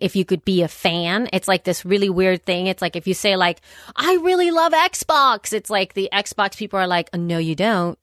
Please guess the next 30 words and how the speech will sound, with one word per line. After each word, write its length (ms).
If 140
you 120
really 320
love 220
Xbox, 800
you 200
would 120
do 140
this 320
and 100
this 160
and 120
this." 320
Like, 180
there 140
are, 120
like, 200
stipulations 840
to 180
how 140
you 180
can 160
be 140
a 60
fan 480
in 160
certain 320
groups 300
or 80
whatever. 440